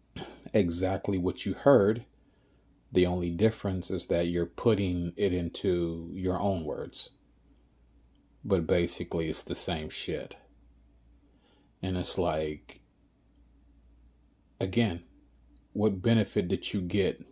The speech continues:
out of the information that you listened to? Or for the person that was sharing the information, uh, how were you able to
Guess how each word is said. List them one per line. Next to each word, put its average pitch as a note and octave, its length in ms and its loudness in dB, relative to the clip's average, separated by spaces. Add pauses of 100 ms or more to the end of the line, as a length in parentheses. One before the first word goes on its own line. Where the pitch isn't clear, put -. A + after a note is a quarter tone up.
(440)
out F2+ 200 0
of F2 460 -6 (960)
the F#2 120 0
information F2 580 -2
that E2+ 180 -4
you F#2+ 80 -2
listened E2+ 360 -4
to? - 200 -10 (840)
Or F2 340 0
for - 160 -4
the F2+ 80 0
person G2 460 -2
that F2 180 2
was E2 640 -4 (100)
sharing G2 720 -2
the F#2 100 0
information, E2+ 680 -8 (1400)
uh, D#3+ 400 -6 (960)
how A2+ 260 2
were A2 140 2
you G2+ 260 2
able F#2 340 -2
to E2+ 680 -2